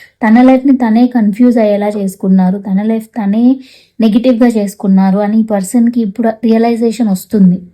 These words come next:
And ఈ పర్సన్ ఇప్పుడు తెలుసుకుంటున్నారు నిజాలు, నిజా నిజాలు ఏంటి, థర్డ్ పార్టీ అనే వాళ్ళు ఎంత డేంజర్, వాళ్ళు ఎంత కంట్రోల్ చేస్తున్నారు నన్ను, వాళ్ళ కపట ప్రేమతో ఇన్ని రోజులు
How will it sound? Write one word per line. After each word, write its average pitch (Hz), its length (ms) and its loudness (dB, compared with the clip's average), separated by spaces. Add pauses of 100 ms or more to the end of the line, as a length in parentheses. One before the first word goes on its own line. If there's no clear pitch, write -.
(1040)
And 220 120 0
ఈ 247 60 0
పర్సన్ 247 600 2
ఇప్పుడు 294 720 -2 (960)
తెలుసుకుంటున్నారు 254 760 2
నిజాలు, 220 600 0
నిజా 220 240 0
నిజాలు 220 340 0
ఏంటి, 196 580 -2 (380)
థర్డ్ 233 240 0
పార్టీ 220 320 -2
అనే 208 220 -6
వాళ్ళు 202 320 -4
ఎంత 202 260 -2
డేంజర్, 190 800 -2 (540)
వాళ్ళు 220 180 2
ఎంత 214 180 -2
కంట్రోల్ 233 480 2
చేస్తున్నారు 196 560 -2
నన్ను, 185 560 0 (500)
వాళ్ళ 220 300 0 (520)
కపట 254 320 0
ప్రేమతో 254 800 2
ఇన్ని 220 240 4
రోజులు 220 760 2